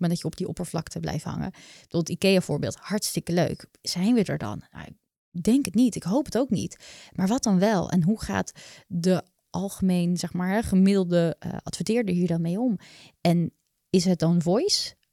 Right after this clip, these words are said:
Als in punt, dan zijn we er. Of is voice alleen maar de next step naar marketing to machines?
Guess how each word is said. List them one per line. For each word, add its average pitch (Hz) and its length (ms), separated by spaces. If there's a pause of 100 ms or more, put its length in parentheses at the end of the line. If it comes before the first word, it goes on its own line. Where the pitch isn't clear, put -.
(300)
Als 180 200
in 170 360
punt, 220 340
dan 175 120
zijn 185 240
we 269 60
er. 349 280
Of 220 200
is 202 160
voice 208 280
alleen 196 200
maar 196 100
de 196 60
next 190 240
step 180 300
naar 185 480
marketing 190 400
to 196 100
machines? 196 460